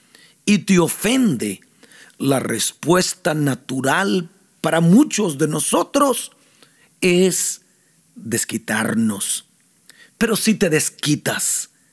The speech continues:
¿qué ganarás? Realmente? Esa es la pregunta.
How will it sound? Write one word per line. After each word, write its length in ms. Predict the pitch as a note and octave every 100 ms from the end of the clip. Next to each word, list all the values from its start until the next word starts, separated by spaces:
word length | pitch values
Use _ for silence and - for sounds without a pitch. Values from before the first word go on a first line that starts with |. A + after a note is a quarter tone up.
| _ _ _ _ _ _
¿qué 560 | - F3+ F#3 F#3 F#3+ -
ganarás? 1200 | C3+ A2+ C#3+ B2 B2+ A#2+ A#2+ C3+ B2 - - - _ _ _ _ _
Realmente? 1500 | - - B2+ B2 A#2 G#2+ A2+ G#2 G#2 G2+ A2 G#2 - A2 - _ _ _ -
Esa 300 | D#3 - D3+
es 200 | A#2 -
la 200 | A#2+ A2
pregunta. 680 | A#2 A2 D#3 F3+ - -